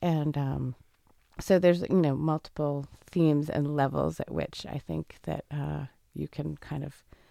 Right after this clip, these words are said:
think about the show and experience it as you go through.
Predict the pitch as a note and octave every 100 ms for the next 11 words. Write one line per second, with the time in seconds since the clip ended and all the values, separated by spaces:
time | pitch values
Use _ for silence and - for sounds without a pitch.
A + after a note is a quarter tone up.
0 | _ _ _ - D#3+ - C#3 - C#3+ -
1 | D3 - D#3+ D3+ - D#3 - D#3 D3+ D#3
2 | D3+ D#3+ C#3+ - D3+